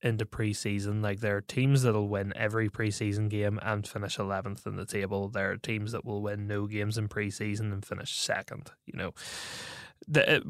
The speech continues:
what's more important to coaches about preseason is trying things and seeing how they work in game situations. You know, you can practice something for eight weeks of preseason training and then come into a game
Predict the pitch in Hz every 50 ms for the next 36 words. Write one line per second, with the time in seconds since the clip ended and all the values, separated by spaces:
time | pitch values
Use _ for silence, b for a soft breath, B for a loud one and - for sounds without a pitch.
0 | - - - 160 143 143 143 139 - 151 143 139 135 135 131 123 123 131 131 131
1 | 127 - - 120 120 113 - 117 110 - 107 117 117 120 - - - 117 113 107
2 | - - 120 107 113 110 110 110 107 - - - 117 110 101 - - 117 113 107
3 | 113 113 117 - - 127 113 107 107 107 - - - _ _ - - - 120 110
4 | 107 107 110 110 113 113 - - 117 107 107 110 110 104 - - - 127 117 -
5 | - - 117 113 117 - - 127 117 110 107 104 104 113 110 - - 127 123 113
6 | 107 - 110 107 110 110 - - - - - 110 - - 123 - - 120 117 110
7 | 117 113 110 107 107 104 107 117 127 131 151 143 135 - - 123 107 107 - -
8 | 120 - - - 117 110 113 - 110 107 107 107 - 120 110 107 - - 131 117
9 | 117 - 131 120 113 113 - - 123 - - - - 117 104 107 - - 113 110
10 | 110 113 117 117 113 107 110 135 - - - 113 104 101 104 107 113 107 107 B
11 | B B B B B B B - 131 123 120 117 113 - 117 117 113 110 - -
12 | 117 113 107 110 110 107 107 110 113 113 110 104